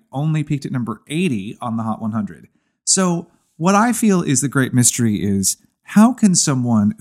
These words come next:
who was so likable and so popular have an, a second album that doesn't chart at all, a follow-up single that doesn't reach the top forty? I find it mysterious, and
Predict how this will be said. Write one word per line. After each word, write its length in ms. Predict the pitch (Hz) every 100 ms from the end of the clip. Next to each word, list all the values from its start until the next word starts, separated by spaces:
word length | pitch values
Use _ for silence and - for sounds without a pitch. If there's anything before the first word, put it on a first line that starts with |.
| -
who 360 | 156 139 135
was 500 | 135 131 123 110 -
so 760 | - - 147 156 175 202 214 220 _ _ _ _ -
likable 840 | 117 113 180 - 101 85 80 131 _ -
and 360 | 139 131 -
so 520 | - 147 147 151 160 - _
popular 720 | _ 151 151 110 90 - 107 - _ _ _ _ -
have 260 | 160 151 156
an, 80 |
a 60 | 143
second 540 | - - 185 185 185 -
album 520 | 127 147 123 104 98
that 240 | 127 127 -
doesn't 280 | 135 143 -
chart 240 | 139 123
at 100 | 110
all, 540 | - 113 101 78 62 _
a 100 | 127
follow-up 480 | - 147 151 160 147
single 280 | 160 139 117
that 140 | 113
doesn't 260 | 127 123 131
reach 180 | 127 -
the 60 |
top 300 | 117 113 107
forty? 400 | 110 113 104 95 _ _ _ _ -
I 60 | 147
find 340 | - 214 208
it 120 | - _
mysterious, 840 | 135 131 - 117 104 90 82 - -
and 400 | 147 139 139 135